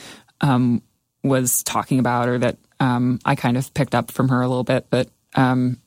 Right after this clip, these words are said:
she was saying that, like, journaling really, uh, helped her,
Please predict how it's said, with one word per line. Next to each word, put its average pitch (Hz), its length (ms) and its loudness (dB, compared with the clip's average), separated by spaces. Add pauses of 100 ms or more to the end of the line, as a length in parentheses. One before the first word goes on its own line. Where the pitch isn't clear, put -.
(340)
she - 140 2
was 143 100 2
saying 139 140 2
that, 123 100 0
like, 127 120 -2
journaling 123 380 0
really, 123 320 -2 (680)
uh, 117 320 2 (920)
helped - 320 0
her, 135 280 0